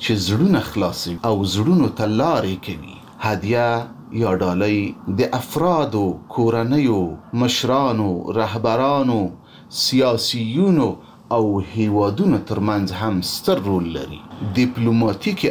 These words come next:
اړیکې ټینګوي او هوښیار او زیرک سیاسیون د هدیو په یا د ډالیو په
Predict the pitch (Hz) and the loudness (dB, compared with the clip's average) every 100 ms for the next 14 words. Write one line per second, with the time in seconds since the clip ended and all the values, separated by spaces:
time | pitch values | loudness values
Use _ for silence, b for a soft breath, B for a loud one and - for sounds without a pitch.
0 | 117 110 180 139 107 123 104 101 101 98 | 0 2 2 0 0 0 2 2 2 0
1 | 90 - - 101 101 92 85 80 82 - | -6 -10 -4 0 2 2 2 -2 -6 -16
2 | - - 110 107 - - 107 120 156 165 | -16 -6 0 0 -2 -4 0 2 2 2
3 | 165 - - - 104 98 95 92 90 95 | 0 -2 -10 -6 -2 0 0 0 -2 -2
4 | 98 101 156 151 - - - B B B | 0 2 0 -2 -10 -18 -18 B B B
5 | - - 104 101 98 - 107 92 110 151 | -6 -2 2 2 2 0 0 2 2 2
6 | 165 165 151 B - 95 104 - 107 92 | 2 -2 -6 B -8 -2 -2 0 -2 -2
7 | 98 117 156 170 170 120 101 104 131 147 | 0 4 4 4 0 -2 0 0 0 -6
8 | B B - 104 98 98 95 104 95 98 | B B -4 0 0 0 0 0 0 0
9 | 113 160 143 - 107 | 2 2 2 0 -6